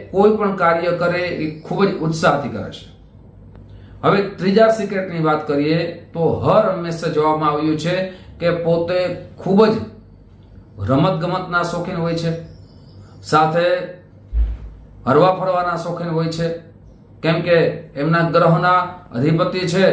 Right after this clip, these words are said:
એ ફરવાના શોખને ધરાવે છે. અને એ પણ જોવામાં આવ્યું છે કે પોતે રાજનીતિમાં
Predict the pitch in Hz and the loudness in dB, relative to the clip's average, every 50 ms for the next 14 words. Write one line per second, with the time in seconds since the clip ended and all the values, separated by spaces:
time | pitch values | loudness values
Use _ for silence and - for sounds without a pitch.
0 | - - - - - - - - 185 196 196 190 - - - - - 165 - 170 | 2 -2 -6 -12 -18 -14 -6 -2 2 2 2 2 2 -2 -6 -4 0 2 4 4
1 | 180 185 180 185 185 185 180 - - - - - - - - - - - - 180 | 4 4 4 4 2 0 0 -2 -4 -8 -14 -18 -20 -20 -18 -12 -6 -4 -4 -2
2 | - 156 156 156 151 135 113 123 131 123 104 92 - - - - - - - - | -2 -2 -2 -2 0 0 2 2 2 2 2 0 -4 -8 -10 -14 -16 -18 -20 -20
3 | - - - - - - - - - - - - - - - - - - - - | -20 -20 -20 -20 -20 -20 -20 -20 -20 -20 -20 -20 -20 -20 -20 -20 -20 -20 -20 -20
4 | - - 147 165 175 190 196 196 190 185 - - - 170 196 214 - 214 214 202 | -4 0 0 2 2 2 2 2 0 -2 -6 -6 -4 0 0 0 2 2 2 2
5 | 165 170 180 180 180 175 180 175 180 175 165 185 180 175 180 165 165 160 170 170 | 2 2 2 2 2 2 2 2 0 -2 -4 -4 -4 -4 -6 -6 -4 -4 -4 -2
6 | 170 180 170 - - 92 - 95 107 117 139 160 170 170 170 175 175 170 180 180 | 0 2 2 2 2 0 -2 0 2 2 4 4 2 0 -4 -8 -8 -8 -8 -6
7 | 175 175 180 180 175 - | -4 -4 -4 -4 -6 -8